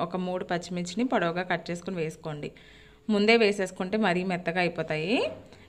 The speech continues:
ఇలా వేసుకుని కలిపేసుకుని మూత పెట్టేసి ఒక్క నిమిషం పాటు ఫ్లేమ్ మీదే ఉంచుకుంటే మనం వేసుకున్న ఈ ఉప్పు, కారం అంతా కూడా చక్కగా మసాలా పడుతుంది. చూసారు కదా, మనకి టమాటా మసాలా అనేది రెడీ అయిపోయిందండి.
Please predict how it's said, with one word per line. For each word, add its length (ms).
ఇలా 120
వేసుకుని 440
కలిపేసుకుని 600
మూత 440
పెట్టేసి 460
ఒక్క 240
నిమిషం 340
పాటు 240
ఫ్లేమ్ 340
మీదే 160
ఉంచుకుంటే 500
మనం 280
వేసుకున్న 420
ఈ 220
ఉప్పు, 320
కారం 320
అంతా 200
కూడా 180
చక్కగా 360
మసాలా 360
పడుతుంది. 640
చూసారు 300
కదా, 180
మనకి 580
టమాటా 360
మసాలా 400
అనేది 360
రెడీ 280
అయిపోయిందండి. 800